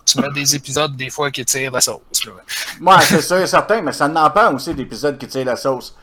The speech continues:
Speaker 2: Mais tu savais que ces épisodes-là, il y en a qui vont les aimer. Puis d'autres qui aimeront pas.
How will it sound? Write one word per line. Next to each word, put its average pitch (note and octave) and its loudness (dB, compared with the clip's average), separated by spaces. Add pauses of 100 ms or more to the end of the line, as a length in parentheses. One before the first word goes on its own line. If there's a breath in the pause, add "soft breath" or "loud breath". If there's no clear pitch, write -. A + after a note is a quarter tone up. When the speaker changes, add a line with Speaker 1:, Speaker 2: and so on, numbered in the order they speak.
(260 soft breath)
Speaker 2:
Mais C3+ 0
tu C3+ -12
savais D#3+ 2
que D3+ -4
ces A#2 -10
épisodes-là, B2+ 0
il G#3+ 2
y - 2
en A#2+ 0
a D#3 -2
qui - -10
vont A#2 0
les D3 0
aimer. F3+ 0 (1700 soft breath)
Puis C3 -20
d'autres D3+ 0
qui E3 0
aimeront D3 2
pas. D3+ 2